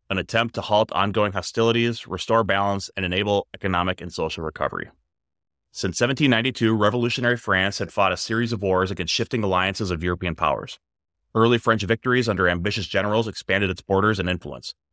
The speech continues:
but ongoing conflicts were also destabilizing France internally. By seventeen ninety-seven, despite military success, political chaos and economic turmoil during the Directory period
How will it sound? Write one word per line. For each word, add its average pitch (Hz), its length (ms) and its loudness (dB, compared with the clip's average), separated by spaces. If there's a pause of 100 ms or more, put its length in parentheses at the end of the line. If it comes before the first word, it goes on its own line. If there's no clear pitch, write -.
(140)
but 90 100 2
ongoing 113 340 2
conflicts 101 480 0
were 90 120 2
also 95 240 0
destabilizing 90 720 0
France 85 280 -2
internally. 73 480 -6 (1040)
By 87 120 2
seventeen 117 500 2
ninety-seven, 98 680 0 (260)
despite 92 380 0
military 104 380 0
success, 98 400 0
political 101 360 -4
chaos 95 460 0
and 87 140 -2
economic 92 420 -2
turmoil 101 560 -2
during 101 240 2
the 92 80 0
Directory 90 420 -2
period 85 440 -2